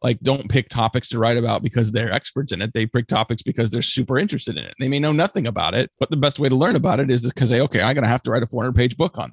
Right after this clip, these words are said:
this." So commit to publishing platforms, commit to regular engagement with smart people around you. Like, literally make that a daily, weekly habit for the rest of your career, and it will benefit you greatly.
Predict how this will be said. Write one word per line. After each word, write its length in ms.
this." 220
So 400
commit 500
to 260
publishing 580
platforms, 560
commit 440
to 120
regular 520
engagement 500
with 140
smart 280
people 300
around 340
you. 380
Like, 180
literally 360
make 240
that 160
a 100
daily, 420
weekly 360
habit 480
for 100
the 120
rest 440
of 140
your 180
career, 640
and 160
it 100
will 140
benefit 400
you 100
greatly. 300